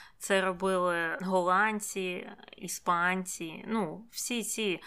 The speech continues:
країни імперії, вони так всі робили. Приїжджали на острів, на якусь землю і казали, що це вже зараз наше, незважаючи на те, що там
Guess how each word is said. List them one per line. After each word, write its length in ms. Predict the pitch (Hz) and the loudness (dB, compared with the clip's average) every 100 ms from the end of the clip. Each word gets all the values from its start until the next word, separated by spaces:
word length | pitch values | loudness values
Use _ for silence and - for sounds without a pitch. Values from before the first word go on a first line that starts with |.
| - - | -18 -4
країни 420 | 202 208 214 190 | 0 0 -2 -6
імперії, 800 | 175 180 208 277 302 202 165 165 - _ - | -6 -8 -2 -2 -2 -4 -8 -10 -20 _ -10
вони 420 | 185 190 220 277 | -2 0 0 -2
так 220 | 269 247 | -2 -4
всі 240 | - 247 233 | -4 -4 -2
робили. 400 | 226 208 180 175 | 0 0 -2 -2
Приїжджали 600 | 196 190 190 208 196 185 | -4 -4 -2 0 2 0
на 140 | 175 | 0
острів, 580 | 185 254 294 - 208 196 | 0 0 -2 -4 -6 -2
на 100 | 185 | -2
якусь 360 | 175 170 180 170 | -2 -4 -6 -4
землю 420 | 180 240 254 190 | 0 0 0 -4
і 40 | |
казали, 480 | 175 180 196 214 214 | -4 -4 0 0 0
що 220 | 190 196 | -4 -8
це 380 | 185 - 208 226 | -8 -2 -2 -2
вже 300 | 196 190 202 | -2 -2 -2
зараз 460 | 190 196 190 185 185 | 0 0 0 -4 -4
наше, 540 | 170 151 151 - 170 | -2 0 -2 -6 -6
незважаючи 840 | 175 196 196 180 180 180 170 - | -2 -2 -2 -4 0 0 -2 -4
на 140 | 170 165 | -8 -6
те, 240 | 226 262 | -2 -2
що 200 | 262 - | -4 -6
там 300 | - 220 220 | -2 0 0